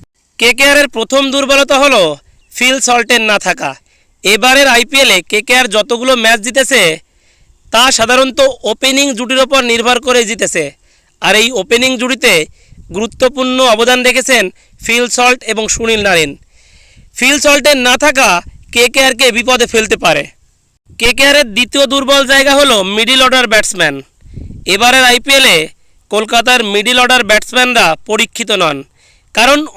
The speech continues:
অনেকটা ম্যাচই ওপেনিং জুটির ওপর নির্ভর করে জিতেছে। আজকের ম্যাচে যদি ওপেনিং জুটি ফ্লপ হয় আর মিডল অর্ডার ব্যাটসম্যানরা ভালো কিছু করতে না পারে,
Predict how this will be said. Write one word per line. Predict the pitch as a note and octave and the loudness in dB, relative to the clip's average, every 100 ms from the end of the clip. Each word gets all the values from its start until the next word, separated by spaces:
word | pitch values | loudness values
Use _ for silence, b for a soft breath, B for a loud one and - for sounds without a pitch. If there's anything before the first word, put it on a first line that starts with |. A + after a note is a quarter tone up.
| G#3 | -2
অনেকটা | B3 C4 D4 C4 | -2 -2 0 2
ম্যাচই | A#3 B3+ C#4 G3+ F3+ - _ _ _ _ _ _ _ _ - | 2 2 2 0 -2 -8 _ _ _ _ _ _ _ _ -4
ওপেনিং | G#3 C4 C4+ D4 C#4 | -2 0 2 2 0
জুটির | C4+ C#4 C#4 | -2 0 0
ওপর | C#4 B3+ | 0 0
নির্ভর | B3+ A#3+ C4 | 0 2 0
করে | B3+ B3+ A#3+ | 2 0 0
জিতেছে। | G#3+ G3+ F3 C#3+ - _ _ _ _ - | 0 0 0 -2 -8 _ _ _ _ -2
আজকের | F#3 G#3 C4 C4 | 0 2 0 2
ম্যাচে | C4 B3 C#4 A#3+ | 0 2 2 2
যদি | B3 B3+ C#4+ A#3 | 0 0 -2 -6
ওপেনিং | F#3+ B3 C4 C4 | -2 0 0 -2
জুটি | B3+ B3+ - | -4 -6 -2
ফ্লপ | A#3 A#3+ | -2 2
হয় | A#3+ G3+ F3 - _ _ _ _ _ _ _ _ _ - - | 2 2 0 -6 _ _ _ _ _ _ _ _ _ -8 0
আর | G3+ G3 - - F3 | 0 0 -8 -18 -8
মিডল | F3+ A3 B3 | -4 0 2
অর্ডার | C4 C4+ A3 | 2 2 0
ব্যাটসম্যানরা | A3 - B3+ B3 B3+ | -2 -2 -2 0 0
ভালো | F#3+ G#3+ | 0 0
কিছু | A3 B3 B3+ | -2 -6 -4
করতে | A#3 - B3+ | -4 -2 0
না | B3 | 0
পারে, | B3+ G#3+ | 0 2